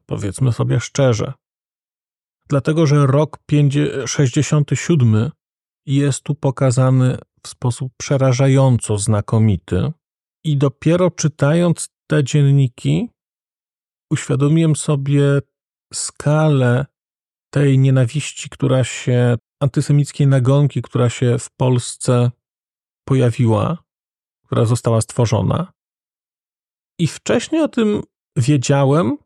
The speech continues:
ale jakoś nie uświadamiałem sobie tego. Natomiast te zapiski pokazują to, jak to wyglądało na poziomie takiej codzienności.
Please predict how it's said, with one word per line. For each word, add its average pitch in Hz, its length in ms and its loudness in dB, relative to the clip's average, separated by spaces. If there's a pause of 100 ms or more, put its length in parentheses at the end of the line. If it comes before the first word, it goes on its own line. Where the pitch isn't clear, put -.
(500)
ale 185 120 -2
jakoś 190 280 -2
nie 180 100 4
uświadamiałem 165 500 2
sobie 123 260 0
tego. 110 380 -2
Natomiast 151 760 0
te 151 280 2
zapiski 139 680 -2 (160)
pokazują 147 1080 0
to, 151 180 2
jak 151 340 0
to 151 220 0
wyglądało 143 800 2
na 147 160 -2
poziomie 156 680 0 (480)
takiej 156 260 -2
codzienności. 139 920 0